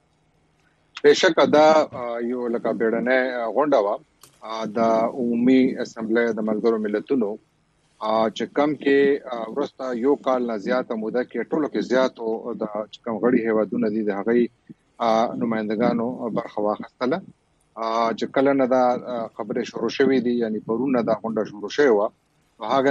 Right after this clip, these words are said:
نه تر اوسه پورې پنځه نوي هیوادونو، آه، یا خو هغوی سفیرانو یا هغوی وزیرانو، یعنی خارجه چارو وزیرانو، د دې غونډې نه، آه، ت-، ت-، خبرې کړې دي، تقریر یې کړی دی ورته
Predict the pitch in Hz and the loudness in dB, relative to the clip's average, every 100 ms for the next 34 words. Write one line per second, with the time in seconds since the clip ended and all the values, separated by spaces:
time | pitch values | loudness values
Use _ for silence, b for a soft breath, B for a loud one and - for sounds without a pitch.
0 | 135 131 120 131 127 110 - 120 120 117 | 2 0 -2 -4 -4 -8 -4 -4 -4 -4
1 | 113 110 165 131 120 135 110 - 110 113 | -2 2 2 2 2 2 -2 -4 -2 0
2 | 110 120 131 104 113 _ b b b - | 0 0 -2 -4 -8 _ b b b -10
3 | 113 110 110 113 110 131 131 - 117 127 | -6 -6 -4 -2 2 2 2 0 -2 -2
4 | 123 107 120 123 143 147 131 117 131 117 | -4 -4 0 0 0 0 -2 0 0 0
5 | 113 120 110 104 95 117 120 101 92 101 | -2 -4 -4 -6 -4 0 0 -2 -10 -12
6 | 101 104 101 117 110 110 110 107 95 110 | -12 -10 -4 -4 -2 -4 -2 -2 0 2
7 | 131 107 120 _ _ _ _ - 110 117 | 2 0 -8 _ _ _ _ -16 -8 0
8 | 123 120 117 127 123 117 113 147 123 117 | 2 2 2 2 2 0 -2 -4 -6 -4
9 | 113 113 117 117 113 120 110 110 - 113 | -6 -8 -8 -8 -8 -6 -4 -6 -4 0
10 | 123 123 127 120 113 120 117 - - 107 | 4 4 4 2 4 2 2 -2 -4 -4
11 | 98 127 113 117 113 117 107 104 87 123 | -4 -4 0 0 2 2 2 0 0 -2